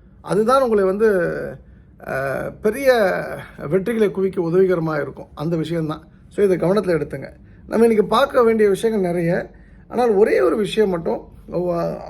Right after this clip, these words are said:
ஒன்னு பிளஸ் ஏ பிளஸ் பி, அந்த ரெண்டு விஷயம் மட்டும் சொல்லிடுறேன். சேமிப்பதால் நீங்கள் ஒருபொழுதும் பணக்காரனாக ஆக முடியாது. நீங்க சேமிச்சீங்க, அதனால நீங்க பணக்காரன் நீங்க நினைச்சீங்கன்னா அது வந்து முட்டாள்தனத்தின் உச்சகட்டம். மாறாக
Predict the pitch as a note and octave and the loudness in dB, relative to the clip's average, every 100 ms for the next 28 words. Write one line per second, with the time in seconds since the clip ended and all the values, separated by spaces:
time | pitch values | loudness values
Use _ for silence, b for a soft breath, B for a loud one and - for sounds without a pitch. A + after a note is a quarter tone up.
0 | - G#3 A#3 C4+ A3 F#3 D#3+ G3 A3 F#3+ | 2 2 2 -2 -2 -6 -2 2 2 2
1 | D#3 E3 F#3+ E3 D3+ D#3+ F3+ E3+ G#3+ F#3 | -4 -2 0 0 -4 -2 -2 -2 -4 -4
2 | F3 F3 D#3+ D#3+ - b b b b b | -8 -8 -6 -6 -8 b b b b b
3 | b b b b - b b - - - | b b b b -20 b b -20 -20 -20
4 | - - C#4 F4 D#4 C#4 C#4+ C#4 A#3 A#3 | -12 0 4 4 4 4 4 4 0 -2
5 | G3+ G#3 A#3+ A#3+ A#3 A#3 - F#3+ G3+ G3 | 2 2 4 2 2 -2 -4 -6 -4 -6
6 | F3 E3+ D#3 D#3+ C#3+ D3 - _ b b | -6 -8 -8 -10 -10 -14 -16 _ b b
7 | b b - - F3+ E3+ E3 A3 A#3+ G#3+ | b b -18 -8 -6 -6 0 2 2 -4
8 | G3+ G3 G#3 F3 G3 G3+ E3+ E3 F3+ G3 | -6 -4 -4 -2 -2 -4 -6 -6 -2 -2
9 | F#3+ F#3 D#3 D#3+ E3 D#3 F#3 G3+ - D3+ | -2 -4 -6 -8 -8 -8 -8 -8 -12 -6
10 | D#3+ E3+ F#3 E3 G#3 F#3 E3+ E3 E3 D#3 | -6 -4 -6 -2 -2 -2 -6 -6 -8 -6
11 | D#3+ C3+ C3+ - - b b b b b | -6 -6 -14 -18 -20 b b b b b
12 | b b b b b - - C#3+ F#3+ G#3 | b b b b b -20 -10 -2 2 2
13 | F#3 F#3+ | 2 0